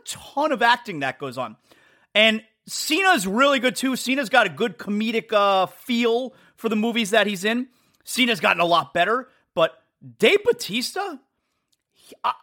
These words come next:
I think Dave Bautista all time, again, I'm not talking about successful. That's The Rock. But as far as actual actor, I think Dave Bautista is the best W W E superstar turned actor.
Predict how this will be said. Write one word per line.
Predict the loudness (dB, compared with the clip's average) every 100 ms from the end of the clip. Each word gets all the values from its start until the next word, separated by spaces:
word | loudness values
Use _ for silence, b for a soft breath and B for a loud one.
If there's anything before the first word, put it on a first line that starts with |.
| _
I | 2
think | 2 0
Dave | -2 -2
Bautista | -4 -6 -8 -2 -2
all | 2 4 4
time, | 2 0 -2
again, | 0 -2
I'm | 0
not | 0
talking | 0 0
about | 0
successful. | -2 0 0 0 -6 -12 b 0
That's | 2 2
The | -2
Rock. | 2 2 2 -8 -20 b b -2
But | -2
as |
far | 0 2 2
as | 2 -2 2
actual | 2 0 -6 -4 -4 -4 -2
actor, | 0 0 -6 -8 -8 -12 _ _ _
I | 0
think | 0 2
Dave | 0 2
Bautista | 0 -2 -2 0 0
is | 0
the | 0
best | 0 0 2
W | 0 0
W | -2
E |
superstar | -4 -6 -8 -2 -2 -2
turned | -4 -2
actor. | 0 -2 -6